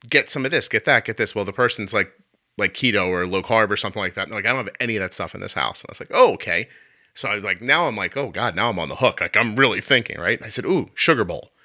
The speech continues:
And she goes, "Yeah." I said, "Take a teaspoon of sugar, just melt it in the saliva in your mouth and keep it in your mouth. Like,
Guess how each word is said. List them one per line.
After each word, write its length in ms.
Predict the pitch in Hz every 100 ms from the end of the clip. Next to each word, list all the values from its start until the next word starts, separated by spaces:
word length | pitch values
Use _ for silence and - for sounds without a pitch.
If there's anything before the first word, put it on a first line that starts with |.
| _ _ _ -
And 80 | 107
she 100 | 113
goes, 140 | 104
"Yeah." 120 | 107 98
I 60 |
said, 220 | 98 104
"Take 200 | - 147
a 60 | 196
teaspoon 380 | - 165 - 151
of 40 |
sugar, 480 | 131 127 98 95 90 - - _
just 240 | - 135 95
melt 340 | 98 104 127
it 80 | 156
in 120 | -
the 80 | 123
saliva 420 | - 117 101 101 104
in 40 |
your 120 | 101
mouth 200 | 95 87 -
and 140 | 107 -
keep 380 | - 135 127
it 180 | 131 - -
in 260 | 110 101
your 120 | 92 87
mouth. 360 | 80 - -
Like, 160 | 95